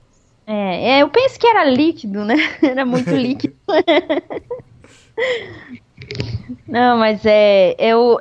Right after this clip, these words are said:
é, como eu te falei, eu tava muito preocupada com essa questão de dinheiro. Então,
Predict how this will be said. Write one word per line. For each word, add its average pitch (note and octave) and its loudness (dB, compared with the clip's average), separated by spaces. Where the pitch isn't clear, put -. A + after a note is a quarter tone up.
é, E3+ -8
como D4 0
eu C#4+ 2
te C#4+ -8
falei, A#3+ 2
eu G#3+ -2
tava B3 -2
muito B3+ -2
preocupada C#4+ -2
com A#3+ -12
essa B3 -12
questão A#3 -8
de A#3 -6
dinheiro. G#3 -2
Então, B3 0